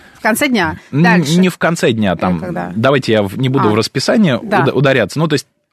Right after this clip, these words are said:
Speaker 2: в основном работа вокруг кейса
Speaker 1: Как,
Speaker 2: наставника.
Speaker 1: как оценивается просто результат этой работы, кроме личных,
Speaker 2: А,
Speaker 1: понятно, там,
Speaker 2: результаты
Speaker 1: каких-то
Speaker 2: оцениваются по компетенциям конкурса. То есть в конкурсе есть определённые критерии,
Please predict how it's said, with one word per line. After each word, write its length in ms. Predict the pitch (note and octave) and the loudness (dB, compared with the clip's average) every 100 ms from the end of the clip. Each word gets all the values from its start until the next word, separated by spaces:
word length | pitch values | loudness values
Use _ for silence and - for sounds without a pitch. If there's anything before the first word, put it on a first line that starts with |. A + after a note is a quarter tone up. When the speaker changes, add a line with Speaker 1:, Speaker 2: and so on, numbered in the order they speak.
| _ | _
Speaker 2:
в 220 | - F2 C#3 | -14 -4 -2
основном 460 | - D3 G#3 G#3+ | 0 0 2 2
работа 400 | B2+ A#2+ E3+ B2+ | 2 2 0 0
вокруг 340 | A2+ A2 C#3+ - | 0 0 -2 0
кейса 280 | C3 - | -2 0
Speaker 1:
Как, 40 | A2 | 0
Speaker 2:
наставника. 540 | A2+ C#4 A#2 F#2 D4 | 0 2 2 2 0
Speaker 1:
как 100 | D4+ | -2
оценивается 640 | D#4 - C4 A3 F#3+ - | -4 -2 -2 -2 -6 -12
просто 340 | - G3 - G3+ | -10 -8 -6 -6
результат 460 | G3+ A3 G3+ E3+ | -4 -4 -4 -6
этой 140 | E3 F#3+ | -6 -4
работы, 320 | G#3+ D#4+ D#4 | 0 0 -2
кроме 340 | C4 C4+ B3+ | 0 0 2
личных, 360 | A3+ B3 - A3+ | 0 -2 -2 0
Speaker 2:
А, 120 | G3 | 2
Speaker 1:
понятно, 480 | E3 - A3 G#3 F#3 | 2 0 -2 -4 -6
там, 200 | F3+ F3+ | -4 0
Speaker 2:
результаты 360 | B2 A2+ G#2 G2 | 0 2 0 0
Speaker 1:
каких-то 320 | E3 - B2 | -2 0 -2
Speaker 2:
оцениваются 680 | - C3 C#3+ C3+ A2+ - | 0 -2 0 0 -2 -2
по 320 | F#2 - B2 B2+ | -4 0 0 0
компетенциям 760 | G2 F#2 G2 B2 C3 B2 A2 | -2 -4 -2 -2 0 0 -2
конкурса. 560 | - G2 E2+ - - F2 | 0 -2 -2 -6 -6 -4
То 100 | F#2+ | -2
есть 100 | F2 | -4
в 40 | |
конкурсе 480 | - D#3+ D#3 A#2 A#2 | 0 -2 0 -2 0
есть 160 | C3+ - | -2 -2
определённые 520 | A2+ G2+ A2+ A#2 G#2+ | -4 -2 0 0 0
критерии, 800 | - A2+ D#3+ F#3+ F3+ G2 D2+ | -2 -2 0 0 2 0 -2